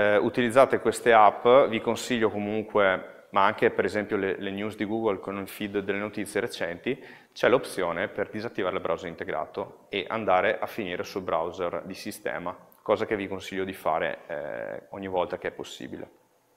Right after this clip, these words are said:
Quindi la, la conclusione qual è di questa prima parte? È che il web due punto zero, quello che avevamo visto come grandissima novità all'inizio degli anni duemila praticamente,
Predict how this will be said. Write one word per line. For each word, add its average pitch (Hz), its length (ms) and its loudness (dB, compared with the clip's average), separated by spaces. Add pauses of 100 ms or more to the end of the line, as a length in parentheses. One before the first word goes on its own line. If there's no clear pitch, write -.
(2500)
Quindi 135 320 6
la, 120 180 6 (260)
la 92 180 0
conclusione 127 560 2
qual 110 160 6
è 92 80 8
di 92 100 -2
questa 101 300 -8
prima 104 200 0
parte? 98 380 4
È 113 220 2
che 110 320 4
il 107 100 -6
web 123 300 4
due 113 200 -2
punto 107 300 -6
zero, 98 320 0
quello 110 180 0
che 98 280 -2
avevamo 95 640 -4 (240)
visto 110 320 -4
come 104 160 -2
grandissima 98 540 -4
novità 95 360 -2
all'inizio 90 500 -2
degli 92 200 -8
anni 90 180 -8
duemila 92 380 -8
praticamente, - 960 -10